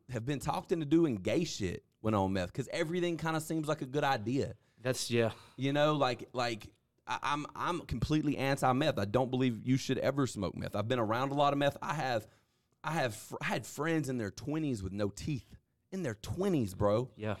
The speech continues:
Speaker 1: And that's the
Speaker 2: Mm-hmm.
Speaker 1: reason why I never even tried it, 'cause I had a lot of friends that were doing it. I had friends that kinda tried to talk me into it here and there. Not too much, though. But I'm just like, "Bro, do you know I can see you? I can see you. You don't have any teeth. You're twenty-four."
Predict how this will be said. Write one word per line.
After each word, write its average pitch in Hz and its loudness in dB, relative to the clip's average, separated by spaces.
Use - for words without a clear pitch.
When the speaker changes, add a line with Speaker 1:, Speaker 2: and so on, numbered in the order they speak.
Speaker 1:
And 139 2
that's 208 0
the 208 -6
Speaker 2:
Mm-hmm. 202 2
Speaker 1:
reason 143 2
why 135 0
I 135 0
never 139 -2
even 101 -6
tried 120 0
it, - -12
'cause - -10
I 131 -2
had 190 -4
a 127 -2
lot 127 0
of 113 -6
friends 131 0
that 127 -2
were 123 -4
doing 131 0
it. 98 -6
I 113 -2
had 135 -4
friends 127 -4
that 110 -12
kinda 123 -8
tried 127 -2
to 123 -4
talk 113 -4
me 120 -4
into 117 -2
it 120 -4
here 123 -4
and 123 -6
there. 139 -6
Not 349 -16
too 151 -2
much, 143 -4
though. 151 -2
But 170 2
I'm 170 -4
just 156 -8
like, 147 -8
"Bro, 190 2
do 131 -6
you 370 -6
know 240 2
I 269 -2
can 233 -8
see 254 -2
you? 240 4
I 240 2
can 202 0
see 233 -4
you. 170 0
You 208 4
don't 220 2
have 233 2
any 214 0
teeth. 254 0
You're 202 -2
twenty-four." 240 4